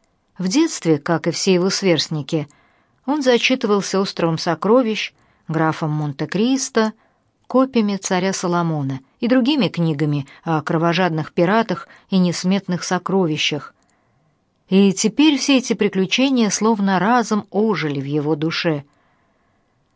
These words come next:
Варшавский начал собственное расследование обстоятельств крушения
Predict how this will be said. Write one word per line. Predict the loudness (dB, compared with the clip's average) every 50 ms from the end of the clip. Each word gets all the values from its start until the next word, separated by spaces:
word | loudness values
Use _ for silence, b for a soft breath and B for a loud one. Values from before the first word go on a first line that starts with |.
| _ _ _ _ _
Варшавский | -4 -2 -2 0 0 2 2 0 0 -2 -2 0 2 2
начал | 4 4 2 2 2 0 0 0 -2
собственное | -2 -2 -2 -2 -2 -2 -4 -10 -4 -2 -2 0 0 0 -2
расследование | -2 -4 -6 -6 -4 0 0 0 0 0 -4 -4 -4 -2 -2 -4 -4 -6 B B B
обстоятельств | B -6 -6 -6 -4 -2 0 0 2 0 0 -2 -4 -8 -8 -8 -12 -14 -10
крушения | -6 -6 -4 -2 -2 0 2 2 2 2 2 0 -2 -4